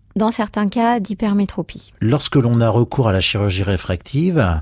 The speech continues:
Speaker 2: on peut espérer ne plus jamais porter de lunettes ou à un moment ou à un autre, il faudra revenir au port de lunettes ?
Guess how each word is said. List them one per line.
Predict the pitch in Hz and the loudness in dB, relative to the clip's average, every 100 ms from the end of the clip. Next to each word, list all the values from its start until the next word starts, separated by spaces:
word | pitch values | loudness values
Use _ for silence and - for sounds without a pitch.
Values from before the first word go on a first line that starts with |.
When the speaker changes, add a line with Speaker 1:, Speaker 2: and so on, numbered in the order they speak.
| - | -2
Speaker 2:
on | 104 | -2
peut | 87 120 - | 0 0 0
espérer | 104 - 107 139 | -2 0 0 2
ne | 135 | 2
plus | 104 - 123 160 | 0 -2 -2 0
jamais | 151 139 139 151 | 0 0 2 2
porter | 170 - 143 - 147 | -2 -6 -8 -2 0
de | 135 | 2
lunettes | 120 120 143 196 - | 0 2 2 0 -2
ou | 147 143 | 0 2
à | 117 | 2
un | |
moment | 110 110 123 | 2 2 2
ou | 113 | 2
à | |
un | 107 | 2
autre, | 147 170 | 0 -2
il | 117 | -6
faudra | - 107 110 | -2 0 0
revenir | 87 123 113 117 110 131 147 | 0 0 0 0 0 0 0
au | 104 | -2
port | - 110 | 0 0
de | 104 | 0
lunettes ? | 95 90 90 - | 0 0 -2 -4